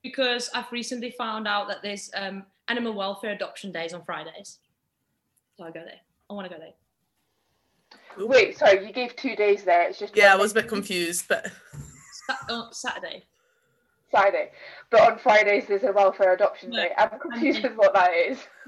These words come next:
Speaker 1: I, I meant Saturdays because Saturdays, there's animal adoption day. So you can just go and look at puppies and cuddle them. And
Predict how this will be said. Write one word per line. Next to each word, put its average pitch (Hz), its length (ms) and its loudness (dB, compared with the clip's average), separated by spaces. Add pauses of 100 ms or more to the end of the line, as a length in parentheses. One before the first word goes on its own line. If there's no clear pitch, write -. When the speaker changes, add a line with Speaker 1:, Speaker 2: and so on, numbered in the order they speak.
(440)
Speaker 1:
I, 240 160 0 (100)
I 240 100 0
meant 240 360 -4
Saturdays 233 520 -6
because 220 280 -12
Saturdays, 196 680 -8 (300)
there's 208 320 -4 (140)
animal 226 280 -6
adoption 208 380 -10
day. 175 160 -8
So 226 160 -10
you 220 80 -8
can 247 120 -6
just 233 240 -12
go 240 60 -8
and 226 320 -4
look 220 160 -6
at 208 100 -10
puppies 208 340 -12
and 196 120 -14
cuddle 196 220 -8
them. 180 260 -10
And 180 120 -16